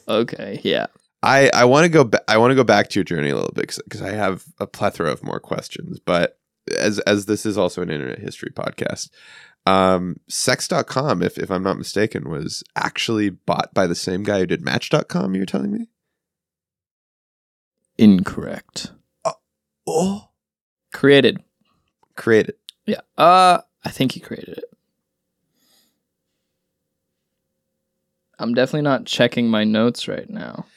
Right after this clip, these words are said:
Speaker 2: No, there's a bug in the room, and Thomas is pleasuring it. I thought that would be, like, a good cover, right?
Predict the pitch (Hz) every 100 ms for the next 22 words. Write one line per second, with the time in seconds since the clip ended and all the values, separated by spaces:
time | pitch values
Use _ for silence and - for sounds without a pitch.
0 | _ _ 123 131 123 110 107 90 - 110
1 | 117 113 90 90 - - - - - _
2 | _ - - - 90 95 90 - 85 -
3 | - 95 92 95 52 - - _ _ _
4 | _ _ _ _ _ _ _ - - -
5 | - - - - - - - - - -
6 | - - - - 117